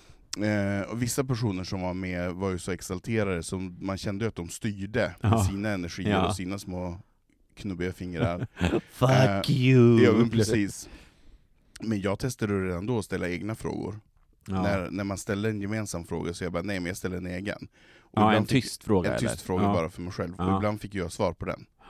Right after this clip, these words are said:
Speaker 1: Eh, det var ganska läskigt. Nej, jag, jag
Speaker 2: Gud,
Speaker 1: tror
Speaker 2: tänk om vi skulle ha ett poddavsnitt där vi kör anden i glaset.
Speaker 1: Ja. Alltså, jag, jag... Uff.
Speaker 2: Du och jag och Camilo.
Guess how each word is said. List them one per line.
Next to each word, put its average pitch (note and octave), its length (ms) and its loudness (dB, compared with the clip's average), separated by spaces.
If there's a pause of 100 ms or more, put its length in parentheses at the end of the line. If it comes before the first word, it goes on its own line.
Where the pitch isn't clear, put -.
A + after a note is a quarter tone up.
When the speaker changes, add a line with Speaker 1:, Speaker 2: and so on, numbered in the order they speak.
(640)
Speaker 1:
Eh, F2+ 340 -2
det G#2+ 100 0
var G2 100 0
ganska E2 260 -8
läskigt. - 460 -10
Nej, G2 300 -4
jag, G2+ 480 2
jag G#2 200 -2
Speaker 2:
Gud, - 40 -10 (100)
Speaker 1:
tror E2 80 0
Speaker 2:
tänk E2 140 -2
om C#3+ 60 4
vi C3+ 60 0
skulle - 160 -4
ha F2+ 60 0
ett - 60 -10
poddavsnitt F2 460 -2
där E2+ 80 -6
vi E2+ 80 -4
kör E2 160 -4
anden E2 300 -4
i E2 40 -6
glaset. A#2 440 -2
Speaker 1:
Ja. E2 180 -6 (1300)
Alltså, F2+ 360 -4
jag, F#2 760 0
jag... F#2 520 -4 (420)
Uff. - 520 -10
Speaker 2:
Du A2+ 80 8
och A2 60 12
jag F#2+ 160 8
och F2+ 60 0
Camilo. D#2 500 0